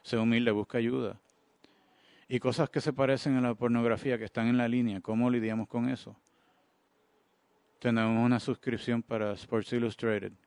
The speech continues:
¿Qué pasa cuando llega el, el, la edición de los trajes de baño?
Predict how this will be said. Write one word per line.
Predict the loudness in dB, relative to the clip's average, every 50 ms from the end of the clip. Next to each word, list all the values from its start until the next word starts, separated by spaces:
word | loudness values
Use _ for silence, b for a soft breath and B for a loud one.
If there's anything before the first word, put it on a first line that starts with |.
| _ _
¿Qué | -6 -6
pasa | -4 -4 -6 -6 -4 -6 -8 -8 -8 b b b b b b b b _
cuando | 0 2 2 4 2 2
llega | 2 2 0 0 0 2 0 0 0 -2
el, | -4 -6 -6 -6 -6 -6 -8 -10 -10 -8
el, | -8 -6 -6 -4
la | -4 -4 -4
edición | -4 -4 -6 -8 -6 -4 -2 0 0 0 0
de | 0 -2 -2 -2 -2 -4
los | -6 -6 -4
trajes | 0 0 0 2 0 -2 -2
de | -2 -2
baño? | -2 -2 -2 -4 -6 -10 -10